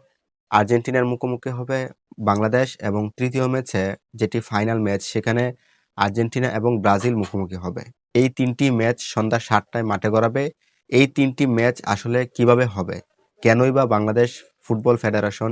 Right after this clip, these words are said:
এই তিনটি ম্যাচের আয়োজন করেছে? মূলত ব্রাজিলের জাতীয় দলের মূল ফুটবল দল এগুলো নয় এবং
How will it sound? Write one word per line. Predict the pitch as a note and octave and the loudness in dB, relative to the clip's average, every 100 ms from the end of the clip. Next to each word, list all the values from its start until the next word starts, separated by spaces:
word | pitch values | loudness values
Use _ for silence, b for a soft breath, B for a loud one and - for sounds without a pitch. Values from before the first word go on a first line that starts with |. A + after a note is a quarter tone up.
| - | 0
এই | A2+ | 0
তিনটি | A#2 A#2+ A#2 B2 | 0 -4 -6 -8
ম্যাচের | A2+ G#2 - A#2 | -4 -4 -2 0
আয়োজন | G2+ G2+ G2 G2 | 2 2 -2 -4
করেছে? | G#2 G2 - - - _ _ _ _ _ _ _ - | -4 -4 -8 -20 -20 _ _ _ _ _ _ _ -4
মূলত | A2 B2 E3+ A#2 A2 A2+ - _ _ - | 4 4 4 6 6 4 0 _ _ -4
ব্রাজিলের | G2+ A2+ A2+ C3+ C3 C3+ - - _ _ - | 2 4 4 2 4 4 2 -8 _ _ -6
জাতীয় | G#2+ A2 A2 B2+ | 0 0 4 2
দলের | B2 B2+ B2+ A2 | 4 4 4 2
মূল | A#2+ C3+ C3+ | 0 2 0
ফুটবল | - A#2+ A2+ B2 A#2+ | 0 -2 6 6 8
দল | G#2+ B2 - | 6 4 2
এগুলো | G#2+ G#2+ G#2+ | 0 2 2
নয় | F#2+ F2+ - _ _ _ _ _ | 2 -2 -6 _ _ _ _ _
এবং | A2 A2 | 2 4